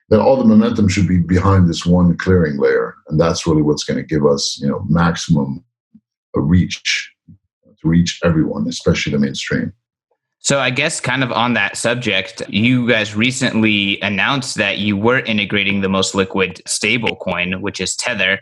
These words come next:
Speaker 2: It is kind of a divergence from what you've been doing previously, which is Bitcoin as the only kind of main trading pair on Paxful.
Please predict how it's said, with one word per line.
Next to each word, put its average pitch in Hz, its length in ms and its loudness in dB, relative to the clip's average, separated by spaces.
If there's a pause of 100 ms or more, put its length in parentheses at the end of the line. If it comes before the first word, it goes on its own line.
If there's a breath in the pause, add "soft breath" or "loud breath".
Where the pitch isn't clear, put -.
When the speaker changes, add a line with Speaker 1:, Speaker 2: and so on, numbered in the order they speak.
(120)
Speaker 2:
It 101 220 -2
is 117 280 -2
kind 113 200 -2
of 101 80 -2
a 101 60 0
divergence 104 640 -2
from 98 320 -2
what 95 180 0
you've 95 200 -2
been 92 160 -2
doing 95 220 -2
previously, 101 600 -2
which 92 240 -4
is 92 420 -6
Bitcoin 110 380 0
as 95 140 -2
the 95 120 -4
only 95 640 0
kind 95 140 -4
of 90 100 -8
main 95 240 -2
trading 98 400 -4
pair 87 160 -4
on 85 200 -6
Paxful. 85 580 -4